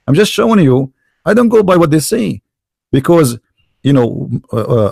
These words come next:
uh, uh, somebody wanna go back on time and go on a supposedly they claim that they can, they can go back in millions of years. I mean, this is impossible. This is stupid even to believe. But this,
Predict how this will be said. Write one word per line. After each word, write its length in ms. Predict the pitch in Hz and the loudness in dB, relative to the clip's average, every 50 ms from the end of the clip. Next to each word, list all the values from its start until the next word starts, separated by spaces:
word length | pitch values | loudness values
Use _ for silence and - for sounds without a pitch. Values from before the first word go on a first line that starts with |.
| 113 107 | -2 -2
uh, 240 | 104 95 - - 113 | -2 -2 -4 -4 -6
uh, 180 | 104 - - | -6 -6 -6
somebody 400 | - - 208 208 208 202 180 180 | -2 -2 0 2 2 2 2 2
wanna 180 | 170 160 156 143 | 2 2 2 2
go 180 | 123 151 151 131 | 2 0 0 2
back 240 | 147 156 151 - | 2 0 0 0
on 120 | 143 127 117 | 0 0 0
time 480 | - 165 147 113 104 104 123 139 - - _ _ _ _ _ _ | 0 -2 -2 0 0 -2 -2 -4 -6 -12 _ _ _ _ _ _
and 160 | 127 127 123 | -2 0 2
go 160 | 110 147 147 143 | 2 2 2 2
on 60 | 139 131 | 2 0
a 60 | 123 | 0
supposedly 460 | - 123 - - 147 139 - - 107 | -4 -6 -4 -2 -2 -2 0 -2 -2
they 100 | 110 107 | -2 -2
claim 240 | - 139 139 143 120 | 0 0 2 2 2
that 160 | 101 110 107 | 2 0 0
they 120 | 107 113 - | -2 -4 -2
can, 200 | - 123 131 135 | -2 -4 -2 -2
they 120 | 110 123 | -2 -2
can 200 | - 127 131 123 | 0 0 0 0
go 160 | 107 127 143 | 0 0 0
back 280 | 113 127 139 139 131 123 | 0 2 0 0 0 0
in 160 | 107 107 113 | -2 0 0
millions 420 | 131 175 202 196 185 175 165 151 143 | 2 2 4 4 4 4 4 2 2
of 180 | 139 - - | 0 -2 -4
years. 280 | 135 160 156 123 104 - | -4 -2 0 0 0 -2
I 100 | 143 156 | -2 -4
mean, 100 | 170 160 | -4 -4
this 160 | 269 - - | -4 -6 -6
is 120 | 170 139 | -6 -4
impossible. 580 | 175 170 127 - - 156 196 - - 127 95 98 | -2 -4 -4 -2 -2 -2 -2 -2 -2 -4 -4 -2
This 160 | 110 131 - | -4 -4 -6
is 120 | - - - | -8 -10 -8
stupid 340 | - - - - 135 - | -8 -6 -4 -4 -2 -2
even 200 | 143 131 123 120 - | -2 0 0 0 -2
to 60 | 107 | 0
believe. 360 | 101 110 131 170 190 131 - - _ _ _ _ _ _ | 0 0 0 2 0 -2 -4 -6 _ _ _ _ _ _
But 220 | - 123 131 135 139 | -4 -4 -4 -2 -2
this, 180 | 190 190 - | -2 -2 -2